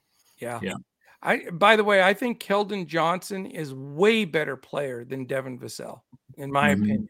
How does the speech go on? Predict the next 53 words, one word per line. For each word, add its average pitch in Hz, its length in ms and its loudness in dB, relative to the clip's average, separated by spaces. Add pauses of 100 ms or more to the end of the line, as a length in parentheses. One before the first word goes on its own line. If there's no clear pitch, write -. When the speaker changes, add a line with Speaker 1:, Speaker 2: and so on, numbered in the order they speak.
(460)
Speaker 1:
I 165 180 4
would, 180 280 -2
I 160 140 2
would 160 220 -4
go 160 160 0
to 151 80 -6
Keldon 147 400 -6
Johnson 143 440 -4
for 147 120 -14
those 139 260 -4
that 127 140 -6
are 143 380 2 (180)
playing 165 340 -4
this 165 160 -6
game 170 420 -4 (360)
over 147 280 -4
Devin 127 380 -4
Vassell. - 400 -14 (220)
That 135 160 -10 (100)
Speaker 2:
Yeah, - 60 -2
Speaker 1:
just - 140 -2
Speaker 2:
I 196 40 4
mean, 107 120 4
Speaker 1:
my 131 80 6
Speaker 2:
he's - 100 0
kind 127 240 0
of 101 120 2
the, 95 360 0
the 98 220 2
afterthought 98 640 2
on 92 140 -2
that 90 180 -2
U 98 240 2
S 95 160 -4
A 117 140 2
team, 87 380 -10
but 87 140 -6
he 98 160 -2
was 101 320 0
on 95 140 0
that 92 200 -8
team. 92 360 -4
I 90 40 -10
don't 95 100 -2
know 95 40 -2
how 95 60 -2
many 95 160 0
people 95 260 -8
realize 92 400 0
that, 90 340 -12
but - 220 -14
Speaker 1:
That's 117 260 -10
right. 143 280 -2